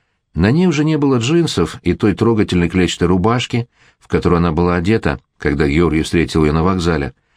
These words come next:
Теперь Уля была в полосатых домашних брюках и голубой батистовой блузке с недостающими до локтя рукавами. Мокрая русая чёлка прилипла к её лбу тоненькими стрелками, капельки воды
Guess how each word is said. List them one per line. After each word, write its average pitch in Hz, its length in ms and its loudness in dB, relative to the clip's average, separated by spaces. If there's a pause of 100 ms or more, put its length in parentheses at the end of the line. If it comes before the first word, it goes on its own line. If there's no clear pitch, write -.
(280)
Теперь 165 480 0
Уля 127 200 2
была 107 360 0 (320)
в - 120 -20
полосатых 110 560 0
домашних 98 520 0
брюках 160 500 0 (280)
и 127 160 0
голубой 113 380 2
батистовой 113 540 0
блузке 123 520 0 (460)
с - 140 -12
недостающими 95 720 2
до 92 160 0
локтя 101 340 0
рукавами. 98 640 -2 (760)
Мокрая 90 420 2
русая 90 300 0
чёлка 98 500 -2 (420)
прилипла 92 500 2
к 82 120 -4
её 87 200 2
лбу 92 320 0 (280)
тоненькими 87 540 2
стрелками, 104 760 0 (500)
капельки 156 440 0
воды 135 420 0